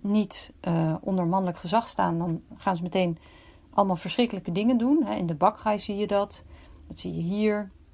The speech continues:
Je ziet het ook in de, in de Hippolytus van Euripides. Antigone zou je ook als voorbeeld kunnen noemen.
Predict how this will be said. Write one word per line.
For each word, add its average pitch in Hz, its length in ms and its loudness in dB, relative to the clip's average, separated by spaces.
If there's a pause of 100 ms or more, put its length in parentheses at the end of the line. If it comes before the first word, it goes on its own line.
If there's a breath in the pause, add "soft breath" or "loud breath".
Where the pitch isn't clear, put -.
(420)
Je 180 100 -8
ziet 180 200 -6
het 175 160 -6
ook 180 200 -4
in 170 140 2
de, 165 220 0 (260)
in 175 100 -2
de 165 240 0 (100)
Hippolytus 214 680 0
van 180 360 -6
Euripides. 180 580 -4 (520 soft breath)
Antigone 190 520 0
zou 180 160 -2
je 180 60 -2
ook 196 120 -2
als 190 100 -8
voorbeeld 180 320 -4
kunnen 175 240 -4
noemen. 180 300 -4